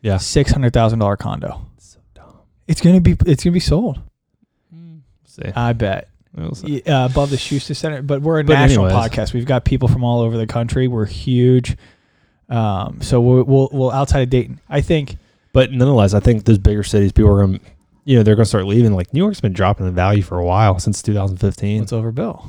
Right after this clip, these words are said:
Speaker 2: right? Isn't that the thing that
Speaker 1: Well,
Speaker 2: they say? They don't, but they have zero. It,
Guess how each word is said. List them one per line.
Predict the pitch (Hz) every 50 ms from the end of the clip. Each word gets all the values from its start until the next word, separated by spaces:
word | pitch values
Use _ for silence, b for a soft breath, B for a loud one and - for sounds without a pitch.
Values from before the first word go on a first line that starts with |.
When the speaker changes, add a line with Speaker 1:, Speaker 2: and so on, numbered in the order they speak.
| - - _ _
Speaker 2:
right? | 120 117 160 226 226
Isn't | - 135 123 131
that | 135 135 135 -
the | -
thing | - - 135 143
that | 151 156
Speaker 1:
Well, | 156
Speaker 2:
they | 165
say? | - - 185 175 175 165
They | 147 143 131
don't, | 143 147 139 139
but | 139 135 131
they | 139 135
have | 139 135 123
zero. | 120 127 151 196 202 190 -
It, | 175 170 160